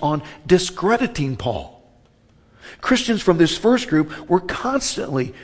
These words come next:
critical of Paul. Some of them actually blamed him for his unfortunate circumstances and argued that it was his own fault that he was in prison. Remember, he is incarcerated.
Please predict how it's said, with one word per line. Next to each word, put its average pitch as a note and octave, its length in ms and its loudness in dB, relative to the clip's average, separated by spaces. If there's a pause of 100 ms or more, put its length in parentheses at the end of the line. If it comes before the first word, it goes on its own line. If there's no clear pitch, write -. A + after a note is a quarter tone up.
(100)
critical D3+ 600 -2
of B2+ 180 -4
Paul. F#2+ 420 -6 (240)
Some B3 220 2
of A3 80 2
them D#3+ 120 2
actually C#3+ 380 0
blamed D3+ 420 0
him F#3+ 300 0
for C#3+ 160 -2
his C3+ 200 0 (220)
unfortunate C#3 640 0
circumstances C3 920 -2 (200)
and C3+ 240 -2
argued D#3 460 2
that A#2+ 240 2 (140)
it D3+ 80 4
was D3 160 2
his D3+ 160 2
own E3+ 180 2
fault G#3+ 500 -2 (120)
that D3+ 120 4
he D3+ 120 2
was C3+ 180 0
in B2+ 100 -2
prison. G#2+ 460 -2 (580)
Remember, G#3+ 360 0
he F#3+ 240 0
is D#3 340 0
incarcerated. D#3 880 -2